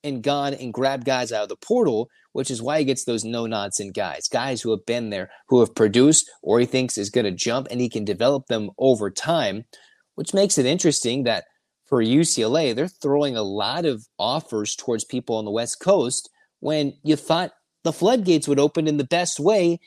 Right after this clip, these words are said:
They could go across the country and steal someone out of someone else's backyard.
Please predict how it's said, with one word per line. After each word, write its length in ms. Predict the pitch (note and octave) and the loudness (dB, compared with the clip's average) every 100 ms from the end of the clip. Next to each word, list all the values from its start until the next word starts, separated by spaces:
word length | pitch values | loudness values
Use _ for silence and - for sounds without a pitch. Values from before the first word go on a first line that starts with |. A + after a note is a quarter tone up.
| _ | _
They 120 | - F#3+ | -2 0
could 160 | F#3+ | 0
go 160 | D#3+ F3 | 4 4
across 380 | D#3 F#3+ F3 - | 4 0 -2 -4
the 100 | D3 | -6
country 560 | F3 F3+ - E3+ D#3+ - _ | -4 -6 -2 -2 -2 -6 _
and 100 | - | -8
steal 240 | C#3+ - D3+ | -6 -2 -2
someone 560 | - D3+ C#3 C3+ A2+ - | 0 0 0 -2 -4 -8
out 160 | C3 C3+ | -4 -4
of 100 | A#2 | -4
someone 220 | C3 B2 | -6 -4
else's 240 | G#2+ G#2 | -6 -8
backyard. 600 | F#2 G2 F2 G2 F#2+ E2 | -8 -8 -6 -6 -6 -8